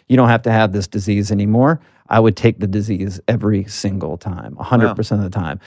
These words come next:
Speaker 1: because it, it literally forced me to change everything about my life. And
Speaker 2: So,
Speaker 1: I was
Speaker 2: so, so it not only forced you to change, but also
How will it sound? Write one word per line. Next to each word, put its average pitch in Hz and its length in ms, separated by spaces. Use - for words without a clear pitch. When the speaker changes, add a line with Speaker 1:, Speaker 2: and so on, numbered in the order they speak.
Speaker 1:
because 113 220
it, 110 300
it 135 240
literally 135 680
forced 113 500
me 107 320
to 101 120
change 98 380
everything 107 420
about 98 280
my 101 80
life. - 480
And 113 180
Speaker 2:
So, 107 60
Speaker 1:
I 123 140
was 113 440
Speaker 2:
so, 135 300
so 139 160
it 120 120
not 147 160
only 170 140
forced 131 280
you 120 80
to 107 100
change, 113 480
but 95 120
also 107 640